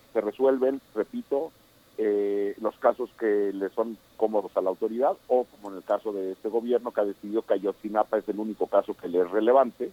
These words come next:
para lo cual creó una comisión, pero el resto de los setenta y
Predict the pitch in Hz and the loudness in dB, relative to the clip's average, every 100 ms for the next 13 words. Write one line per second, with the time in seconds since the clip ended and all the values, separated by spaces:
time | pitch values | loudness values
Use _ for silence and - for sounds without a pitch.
0 | - 90 87 87 107 104 - 90 98 117 | -8 -6 -6 0 2 2 -2 -4 -4 -4
1 | 107 120 120 139 147 160 - _ _ _ | -4 -4 -6 0 2 2 -8 _ _ _
2 | _ _ - 117 107 - - 101 107 117 | _ _ -2 0 0 -4 -6 -4 -2 -4
3 | 127 120 - 90 92 87 85 | -2 -2 -4 -8 -8 -6 -6